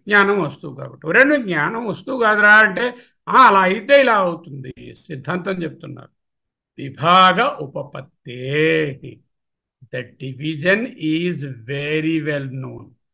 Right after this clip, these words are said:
సర్వస్య, అందరికీ కూడా. హే, స్టాప్, స్టాప్, స్టాప్.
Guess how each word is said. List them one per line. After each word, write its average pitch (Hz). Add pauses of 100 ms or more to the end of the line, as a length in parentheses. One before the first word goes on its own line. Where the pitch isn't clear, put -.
(300)
సర్వస్య, 143 (560)
అందరికీ 214
కూడా. 151 (380)
హే, 170
స్టాప్, 156
స్టాప్, 156
స్టాప్. 151